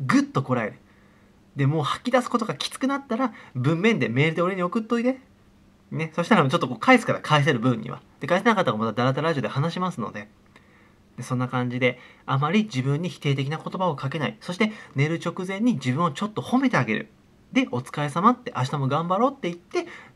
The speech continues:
ね、眠るというのをしてください。で、最後。最後は生活リズムです。えっと、残り一ヶ月となりましたが、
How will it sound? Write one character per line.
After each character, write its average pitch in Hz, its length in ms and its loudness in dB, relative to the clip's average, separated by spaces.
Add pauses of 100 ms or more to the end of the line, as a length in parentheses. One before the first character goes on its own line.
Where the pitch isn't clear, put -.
ね、 139 200 0
眠 117 260 -2
る 123 80 -2
と - 100 -16 (640)
い 214 100 0
う 269 40 4
の 285 60 0
を 220 60 2
し 214 40 -4
て 139 120 -2
く 131 60 -6
だ 117 100 -4
さ 107 200 -4
い。 - 100 -14 (1200)
で、 - 220 -2
最 139 200 0
後。 - 140 -6 (300)
最 175 200 -2
後 143 100 -2
は 151 180 2
生 139 220 4
活 170 220 0
リ 175 120 -2
ズ 165 100 -2
ム 120 80 2
で 101 140 -2
す。 - 140 -18 (400)
え 143 100 2
っ 139 40 0
と、 139 380 2
残 180 240 4
り 214 200 -2
一 143 140 -2
ヶ 185 160 -2
月 180 160 -6
と 123 140 0
な 120 160 2
り 123 100 2
ま 151 140 2
し - 80 -8
た 101 180 -6
が、 123 380 0